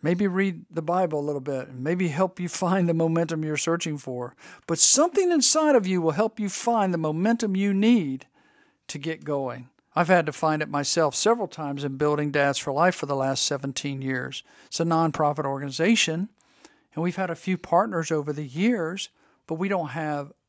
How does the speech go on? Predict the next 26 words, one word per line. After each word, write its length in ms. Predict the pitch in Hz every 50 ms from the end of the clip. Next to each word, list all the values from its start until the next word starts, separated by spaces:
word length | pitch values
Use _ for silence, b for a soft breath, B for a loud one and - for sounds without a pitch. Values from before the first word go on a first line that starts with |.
| _ _
a 80 | 143 143
lot 400 | 139 131 131 135 135 151 175 175
of 120 | 160 -
partners 480 | - 156 139 139 151 147 139 135 131 -
on 200 | - 139 139 135
a 80 | 131
weekly 460 | 123 131 147 151 147 - - 143 143
or 120 | 139 135 135
monthly 340 | 139 143 139 - - - 139
basis. 580 | 139 135 135 160 170 - - 139 135 - - b b b b b b b b
But 140 | - 165 165
we 80 | 202 196
kept 340 | - - - 208 202 190 170
going. 460 | 170 180 208 214 196 156 143 123 120 _ B B B B B B B
When 180 | - 175 180 180
the 100 | 175 160
times 500 | - - - 220 247 254 247 233 196 202
I 100 | 190 190
didn't 260 | 214 220 214 185 170
want 220 | 185 233 269 269
to 40 | 233
keep 280 | - - 202 190 165 165
going, 360 | - 175 175 170 156 143 135
we 120 | 139 180 185
kept 380 | - - - 202 196 180 165
going. 480 | 143 160 175 196 190 156 139 135 131